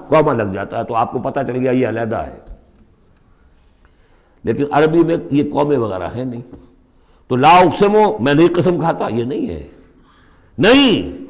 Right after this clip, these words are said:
قسم ہے مجھے قیامت کے دن کی، نہیں، قسم ہے مجھے اس شہر کی۔ کون سا شہر؟ مکہ مکرمہ۔ کیوں؟ یہ ابھی بات میں واضح ہو جائے گی۔ وَأَنْتَ حِلٌّ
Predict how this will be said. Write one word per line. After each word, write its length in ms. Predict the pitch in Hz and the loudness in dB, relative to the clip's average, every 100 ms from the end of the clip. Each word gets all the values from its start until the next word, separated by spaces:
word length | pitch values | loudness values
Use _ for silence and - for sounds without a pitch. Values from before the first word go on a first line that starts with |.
| - | 0
قسم 320 | 226 311 262 | 4 6 6
ہے 80 | 208 | 6
مجھے 180 | 180 165 | 4 4
قیامت 420 | 127 107 104 - | 2 -2 -4 -8
کے 80 | 87 | -10
دن 160 | 71 - | -10 -14
کی، 180 | - - _ _ _ _ _ | -20 -20 _ _ _ _ _
نہیں، 600 | 143 214 254 165 95 - | 0 4 4 2 0 -2
قسم 280 | 190 233 254 | 2 4 4
ہے 80 | 202 | 4
مجھے 280 | 185 180 170 - | 4 2 0 -2
اس 220 | - - - | -2 -2 -4
شہر 240 | 120 117 | -2 -2
کی۔ 220 | - 80 - - - _ _ _ _ _ _ - | -4 -14 -16 -20 -20 _ _ _ _ _ _ -4
کون 200 | 127 139 | -2 -2
سا 80 | 151 | -4
شہر؟ 240 | 156 156 | -4 -4
مکہ 300 | 127 120 113 | -4 -4 -4
مکرمہ۔ 520 | 101 87 92 82 87 76 - | -4 -6 -10 -10 -10 -10 -6
کیوں؟ 240 | 170 185 175 139 | 0 2 2 -2
یہ 80 | 127 | -2
ابھی 120 | 123 | 0
بات 260 | 110 104 - | -2 -4 -6
میں 80 | 98 | -8
واضح 200 | 92 87 | -6 -8
ہو 100 | 82 | -8
جائے 280 | 82 73 | -10 -10
گی۔ 120 | 71 80 _ _ _ _ _ - - | -14 -18 _ _ _ _ _ -18 0
وَأَنْتَ 360 | 147 214 208 | 2 2 2
حِلٌّ 400 | 190 165 226 214 | 2 4 2 2